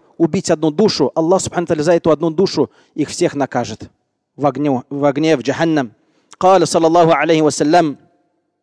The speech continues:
"Лау анна ахля самаи валь ард иштараку фи дами му'мин,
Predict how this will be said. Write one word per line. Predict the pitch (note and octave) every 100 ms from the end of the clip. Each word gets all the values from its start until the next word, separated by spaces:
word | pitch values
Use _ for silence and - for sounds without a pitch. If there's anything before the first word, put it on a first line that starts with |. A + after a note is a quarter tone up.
| _ - - _
"Лау | E3 G3
анна | A3+ G#3+
ахля | G#3+ G#3 G3+
самаи | F3+ G3+ F#3 G3 G3 F#3
валь | E3 E3
ард | D#3+ C#3 - - _
иштараку | G#3+ - A#3 A3+ G#3+ A3
фи | A3
дами | G3 B3+ A#3
му'мин, | A3 C#4+ A#3 G3 C3+